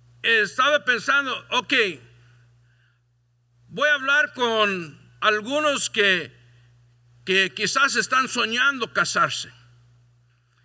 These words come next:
Quizás unos que están comprometidos en casarse. Y unos que están casados ya. So, quiero, ah, poder abarcar a todos que estamos aquí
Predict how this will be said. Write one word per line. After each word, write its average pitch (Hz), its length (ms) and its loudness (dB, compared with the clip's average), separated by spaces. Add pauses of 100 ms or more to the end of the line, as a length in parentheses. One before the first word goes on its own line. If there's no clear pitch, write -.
(120)
Quizás 247 380 -2
unos 294 320 -2
que 240 80 0
están 262 340 -2
comprometidos 220 1000 -6
en 196 120 -8
casarse. 160 600 -4 (920)
Y 196 140 -6
unos 262 280 -2
que 220 100 0
están 226 340 0
casados 214 640 0
ya. 196 340 0 (1600)
So, 226 220 -2
quiero, 330 420 -2
ah, 214 560 -2
poder 233 360 -2
abarcar 220 600 -2
a 226 220 -2
todos 269 1080 -4
que 196 80 -2
estamos 240 460 -2
aquí 190 520 -2